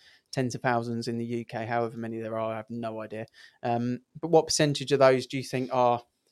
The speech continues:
legitimately compliant if we were stabbing in the dark? I don't know if there's been a report or a blog, you know, that we can pull from over the last twelve months, but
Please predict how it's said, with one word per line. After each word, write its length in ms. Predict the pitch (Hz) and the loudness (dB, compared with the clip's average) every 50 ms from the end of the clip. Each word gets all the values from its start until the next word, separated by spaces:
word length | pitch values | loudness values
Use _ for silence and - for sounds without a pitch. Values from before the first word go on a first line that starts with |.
| _ _ - | _ _ -2
legitimately 840 | 131 135 131 135 - 151 143 - - 143 143 139 - 139 139 139 147 | 0 0 0 2 0 0 0 0 -2 -2 -2 -2 -2 -2 -4 -4 -4
compliant 640 | - - 143 135 - - 151 139 143 160 165 170 - | -4 -4 -6 -4 2 6 6 8 8 6 4 0 -2
if 160 | 160 156 - | -6 -4 -2
we 100 | 147 139 | -2 0
were 80 | 135 135 | 0 -2
stabbing 420 | - - - 147 139 135 143 139 | -2 -2 -2 -2 -2 -2 -2 -4
in 100 | 139 135 | -2 -2
the 80 | 135 127 | -2 0
dark? 320 | 135 139 147 165 180 - - | 0 0 0 -2 -4 -2 0
I 80 | 117 123 | 2 4
don't 140 | 117 131 123 | 4 4 2
know 60 | 120 | 0
if 80 | 113 | -2
there's 160 | - 131 123 - | -2 -4 -2 0
been 180 | - 123 123 | 0 0 0
a 80 | 123 120 | 0 -2
report 500 | 117 151 160 123 120 - - 135 123 110 | -4 -4 -4 -6 -4 0 0 0 2 2
or 100 | 117 120 | 0 -2
a 40 | 117 | -2
blog, 340 | - 131 123 120 123 123 - _ _ _ _ _ _ 110 98 | 0 0 2 2 0 0 -6 _ _ _ _ _ _ _ -16
you 100 | 143 131 | -12 -8
know, 160 | 123 120 120 | -8 -8 -6
that 160 | 123 131 113 120 | -6 -6 -6 -6
we 100 | 131 127 | -6 -8
can 180 | - 131 123 | -8 -10 -10
pull 220 | - - 131 127 127 | -8 -6 -8 -8 -8
from 200 | - 117 120 120 | -8 -8 -6 -4
over 200 | 120 120 123 120 | -4 -4 -4 -4
the 80 | 117 | -4
last 260 | 120 123 123 123 - | -2 -4 -4 -6 -8
twelve 240 | _ - 117 117 113 | _ -6 -6 -6 -4
months, 320 | - 123 135 147 _ - - - | -6 -8 -8 -10 _ -18 -10 -6
but 140 | 123 120 | -6 -6